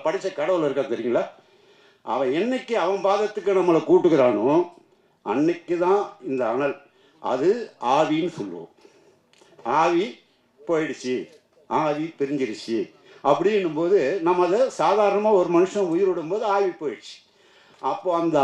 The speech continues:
ஆவி நம்மளை விட்டு போனாதான் இந்த அனல் முற்றிலுமா அடங்கும், தனியும். அது வரைக்கும் தெரியாது.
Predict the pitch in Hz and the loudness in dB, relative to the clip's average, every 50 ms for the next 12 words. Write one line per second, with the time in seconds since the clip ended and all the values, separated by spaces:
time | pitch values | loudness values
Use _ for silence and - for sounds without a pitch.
0 | 131 156 202 240 269 262 254 247 220 208 208 202 196 202 196 175 175 185 - - | 8 8 8 8 8 6 4 2 2 2 2 2 2 2 2 2 0 -2 -4 -6
1 | 247 233 - _ - 165 175 196 214 220 214 202 180 170 - 120 117 135 180 220 | -10 -10 -10 _ -6 -2 0 0 2 2 2 2 2 0 0 0 2 4 6 6
2 | 240 247 - - - - - _ _ _ _ _ _ - 135 147 165 160 156 151 | 6 4 2 0 -4 -14 -18 _ _ _ _ _ _ -8 -4 -4 -2 -2 0 0
3 | 151 180 202 196 190 165 160 185 226 - - 226 233 208 196 190 160 180 214 226 | 0 0 0 0 0 0 0 -2 -2 -2 0 2 4 6 8 8 8 8 6 6
4 | - - - - - - _ - _ _ - 135 147 151 160 165 156 147 139 139 | 4 2 -4 -10 -16 -20 _ -20 _ _ 0 2 2 6 6 4 4 4 2 2
5 | 170 165 - - - _ _ _ _ _ _ _ _ _ _ _ _ _ - - | 2 0 0 -4 -10 _ _ _ _ _ _ _ _ _ _ _ _ _ -2 0
6 | 143 147 165 165 147 135 139 160 160 139 - - - - _ _ - - - - | 2 4 4 4 4 2 0 0 -2 -4 -6 -10 -18 -20 _ _ -20 -20 -20 -20
7 | _ _ _ - - - - _ _ - - - - 143 151 156 156 156 151 160 | _ _ _ -20 -20 -20 -20 _ _ -20 -10 -4 -2 0 0 0 0 0 -2 0
8 | 165 165 143 - 135 131 139 143 117 104 95 | -2 -2 -2 -2 -4 -2 -2 -2 -2 -4 -4